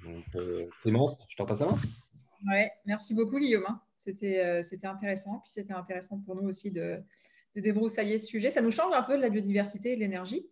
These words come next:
Speaker 2: hein, parce qu'on tourne souvent <laughs> sur les mêmes sujets.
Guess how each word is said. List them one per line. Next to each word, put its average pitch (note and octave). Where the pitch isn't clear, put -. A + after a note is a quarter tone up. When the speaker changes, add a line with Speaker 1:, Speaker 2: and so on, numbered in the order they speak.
Speaker 2:
hein, D#3+
parce -
qu'on F3
tourne F3+
souvent A3
<laughs> -
sur -
les -
mêmes C4
sujets. A#3